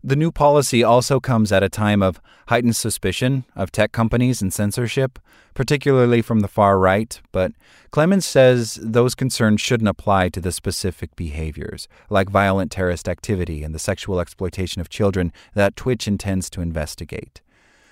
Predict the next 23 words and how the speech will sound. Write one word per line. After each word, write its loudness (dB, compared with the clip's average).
"These 0
are 4
not 4
behaviors -2
which, -6
in -2
my 2
mind, 2
would -2
enter -4
the -6
censorship -4
realm 2
of -2
conversation -2
that 2
you've -4
seen 0
around 2
services -2
recently," -2
she -8
says. -2